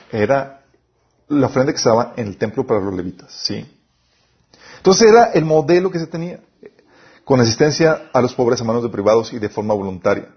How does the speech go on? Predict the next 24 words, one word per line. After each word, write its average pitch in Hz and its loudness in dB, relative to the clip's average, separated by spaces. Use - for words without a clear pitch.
Y 139 -2
por 143 2
último, 190 0
con 131 0
una 160 0
intervención 143 -4
mínima 139 -2
de 135 2
gobierno 110 0
para 101 0
regular 101 -2
los 120 -6
abusos 107 -8
que 110 -8
se - -10
pudieran 110 -2
dar 107 0
por 208 2
la 185 -4
naturaleza 117 -10
pecaminosa, 87 -14
para 135 0
legislar, 135 0
para 113 -2